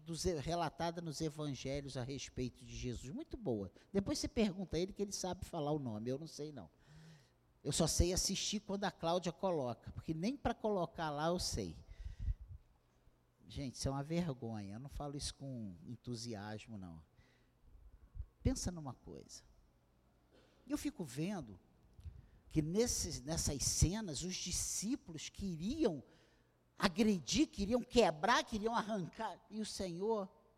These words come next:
"Ah, não, segura eles." E eu falo assim, e hoje eu tenho pensado, será que é assim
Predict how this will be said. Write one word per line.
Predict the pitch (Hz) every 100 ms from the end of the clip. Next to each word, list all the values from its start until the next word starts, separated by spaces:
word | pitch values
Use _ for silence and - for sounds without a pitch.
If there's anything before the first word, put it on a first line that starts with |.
| _
"Ah, | 277 277 254 226 196 262 320
não, | 285 233 254 247 95 67 _
segura | - - 220 170 220 226
eles." | 175 202 254 247 214 - _ _ - - - _ -
E |
eu | 208
falo | 202
assim, | 196 - 190 147 -
e | 233 277
hoje | 285 339 269 180 160 127 - - _ _ _ _ - - _
eu | 247 262
tenho | 294 294
pensado, | 269 254 214 - 185 160 127 110 - - _ _ -
será | - 202 196 220
que | -
é | 190
assim | 170 - - - 240 220